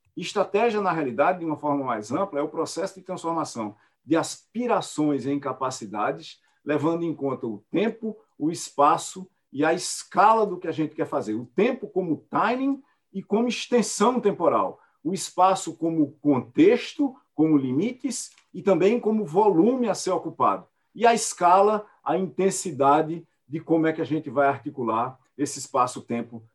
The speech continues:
daqui de trás. Dito tudo isso, e falando do conjunto de estratégias, de tecnologias, de mercados, de modelos de negócio, de plataformas e ecossistemas digitais em rede,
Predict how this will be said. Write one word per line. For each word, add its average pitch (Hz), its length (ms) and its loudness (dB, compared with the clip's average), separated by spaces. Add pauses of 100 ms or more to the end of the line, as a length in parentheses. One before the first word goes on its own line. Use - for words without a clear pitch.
daqui 139 280 -4
de 135 120 -2
trás. - 480 -16 (480)
Dito 262 340 2
tudo 185 260 -2
isso, - 360 -4 (460)
e 127 60 -20
falando 139 640 0 (120)
do 131 120 -6
conjunto 139 480 -2
de 120 140 -14
estratégias, 131 800 -2
de - 120 -20
tecnologias, 123 800 -6
de 123 80 -14
mercados, 123 600 0
de 117 80 -12
modelos 120 520 -2
de 123 80 -16
negócio, 117 460 -6
de 131 60 -14
plataformas 135 760 -8 (300)
e 143 100 0
ecossistemas 143 560 -2
digitais 110 600 -4
em 135 260 2
rede, 202 500 4